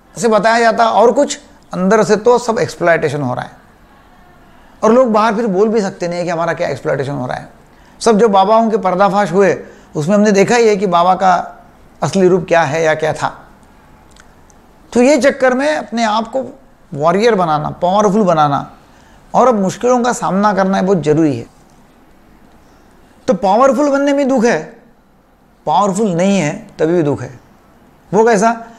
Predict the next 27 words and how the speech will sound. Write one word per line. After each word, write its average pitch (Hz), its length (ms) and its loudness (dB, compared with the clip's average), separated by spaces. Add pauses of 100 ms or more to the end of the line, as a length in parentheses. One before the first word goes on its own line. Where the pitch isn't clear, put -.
(260)
समझो 240 200 2
आप 262 60 0
पावरफुल 202 480 0
है, 202 100 2
warrior 175 380 0
है, 175 60 0
तो 175 100 -4
आप 180 220 0
जाएंगे, 170 460 -2 (440)
face 202 280 2
करेंगे, 175 480 -2 (460)
बड़े-बड़े 196 340 0
मुश्किलों 196 380 -2
का 196 80 0
सामना 180 360 0
करेंगे। 170 280 -2
हो 180 180 2
सकता 220 260 -2
है 208 60 0
कि 196 80 -2
पीछे 185 260 -2
से 180 100 -2
कोई 185 160 0
आएगा, 185 300 2
आपको 165 200 -4
मार 147 180 -6
देगा। - 200 -10